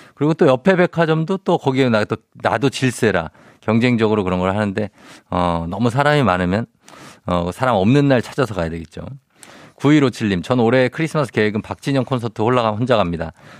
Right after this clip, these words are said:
스트레스 싹 풀고 오려고요. 박진영 너의 뒤에서 듣고 싶네요. 아, 박진영 씨 콘서트 또 추억 살리면서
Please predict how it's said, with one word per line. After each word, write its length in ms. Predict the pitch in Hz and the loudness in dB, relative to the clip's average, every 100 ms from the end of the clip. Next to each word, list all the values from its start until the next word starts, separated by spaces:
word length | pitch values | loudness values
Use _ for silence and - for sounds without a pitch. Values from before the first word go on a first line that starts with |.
| - | -20
스트레스 440 | - - 143 127 | -6 -2 -2 -2
싹 200 | 120 156 | -2 -2
풀고 280 | - 151 113 | 0 -2 2
오려고요. 340 | 95 85 85 | 0 0 -4
박진영 460 | 80 101 - 127 104 | -10 -10 -2 0 2
너의 280 | 90 110 123 | 2 2 2
뒤에서 320 | 101 101 92 | 2 0 0
듣고 200 | - - | -4 -14
싶네요. 260 | - 87 80 - - - - - | -10 -8 -10 -12 -20 -18 -18 -12
아, 400 | - 101 104 95 | -4 -2 0 -2
박진영 480 | 90 95 - 123 113 | -4 -8 -4 0 0
씨 100 | 95 | 0
콘서트 520 | - 123 113 101 117 104 | -2 0 0 -2 -2 -2
또 100 | 117 | -2
추억 400 | - - 190 170 | -4 0 0 0
살리면서 680 | - 165 147 123 101 113 | -2 -2 0 0 0 -2